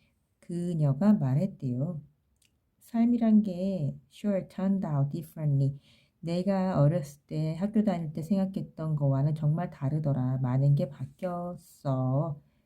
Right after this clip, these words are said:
라고 했고요. 네이틴이 따라서 그렇지, 확실해,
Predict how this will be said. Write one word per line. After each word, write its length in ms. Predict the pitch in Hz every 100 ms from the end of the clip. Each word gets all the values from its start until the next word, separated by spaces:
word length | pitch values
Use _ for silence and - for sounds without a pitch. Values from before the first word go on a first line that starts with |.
| _
라고 240 | 147 143 185
했고요. 520 | - 151 190 156 - _ _ _ -
네이틴이 760 | 170 214 214 190 185 220 254 - - _
따라서 600 | 214 226 240 233 214 208 -
그렇지, 760 | 220 240 247 - 190 214 220 - - -
확실해, 600 | 233 - 220 190 214